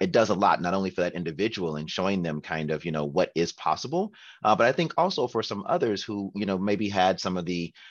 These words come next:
um, preconceived notions that, you know, if I allow someone else to take up some more space or, or have more power, I'm gonna lose mine. No,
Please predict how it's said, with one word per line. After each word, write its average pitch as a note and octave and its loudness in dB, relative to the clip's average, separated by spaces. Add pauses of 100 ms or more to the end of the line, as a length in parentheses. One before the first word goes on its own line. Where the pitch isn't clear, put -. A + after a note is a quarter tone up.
(180)
um, E2 0
preconceived F#2 -2
notions F2 0
that, D#2+ 2
you F2 -2
know, D#2 -2
if D2+ -6
I E2+ 4 (320)
allow F2+ 2
someone F2 -4
else G#2 -2
to F2+ -12
take F2 -6
up F2+ -4
some E2+ -8
more E2 -4
space D#2+ -2
or, D#2 -2
or D2+ 0
have F2 0
more D#2+ -2
power, E2 0
I'm E2+ -4
gonna E2+ -4
lose F#2 -4
mine. D2+ -2
No, A2+ 0